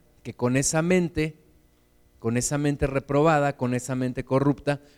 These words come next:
pudiéramos nosotros por nosotros mismos conocer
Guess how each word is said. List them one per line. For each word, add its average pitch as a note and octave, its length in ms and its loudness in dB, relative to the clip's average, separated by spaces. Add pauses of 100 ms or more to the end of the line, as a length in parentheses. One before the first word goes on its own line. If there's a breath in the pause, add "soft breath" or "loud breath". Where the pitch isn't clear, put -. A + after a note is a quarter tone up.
(140)
pudiéramos C#3 580 4
nosotros C3+ 580 -2
por A#2+ 220 -4
nosotros B2+ 500 -4
mismos C3 520 -2 (240 soft breath)
conocer A#2+ 600 -2